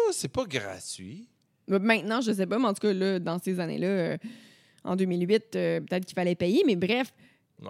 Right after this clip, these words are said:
Speaker 2: C'est
Speaker 1: il
Speaker 2: ça,
Speaker 1: faut
Speaker 2: il dit,
Speaker 1: payer «
Speaker 2: J'ai
Speaker 1: pour ça.
Speaker 2: entendu parler de plentyoffish point com. » C'est comme, « Dude, t'as pas entendu parler de ça, là. You know exactly c'est quoi
Speaker 1: Ah, il peut
Speaker 2: plentyoffish point com. »
Speaker 1: checker ses, ses, euh, factures de, de,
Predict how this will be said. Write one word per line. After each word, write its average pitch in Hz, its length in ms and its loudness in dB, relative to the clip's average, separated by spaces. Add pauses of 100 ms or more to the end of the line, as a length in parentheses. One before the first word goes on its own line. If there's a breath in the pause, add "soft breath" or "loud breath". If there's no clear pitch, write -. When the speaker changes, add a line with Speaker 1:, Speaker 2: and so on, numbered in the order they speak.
Speaker 2:
C'est 247 60 4
Speaker 1:
il 247 40 4
Speaker 2:
ça, 415 80 4
Speaker 1:
faut 349 60 8
Speaker 2:
il 302 40 10
dit, 233 60 6
Speaker 1:
payer « 349 120 12
Speaker 2:
J'ai 240 180 8
Speaker 1:
pour 202 120 -2
ça. 320 200 8
Speaker 2:
entendu 285 480 6
parler 220 380 0
de 240 60 -2
plentyoffish 196 580 0
point 190 100 -2
com. » 233 140 -4
C'est 208 60 -8
comme, « 180 280 0
Dude, 233 240 4
t'as 190 140 2
pas - 240 -2
entendu 202 440 -2
parler 175 360 -4
de 165 180 -4
ça, 170 160 -2
là. - 80 -2
You 180 200 2
know 208 340 4
exactly 185 800 -4
c'est - 180 -10
quoi 185 320 -4
Speaker 1:
Ah, - 60 -8
il 170 260 -6
peut 160 80 -4
Speaker 2:
plentyoffish 151 240 -4
point 131 120 0
com. » 117 100 -2
Speaker 1:
checker 180 400 0
ses, 120 480 -6
ses, 101 560 -6
euh, 87 420 -6
factures 123 580 -8
de, 95 540 -6
de, 90 800 -10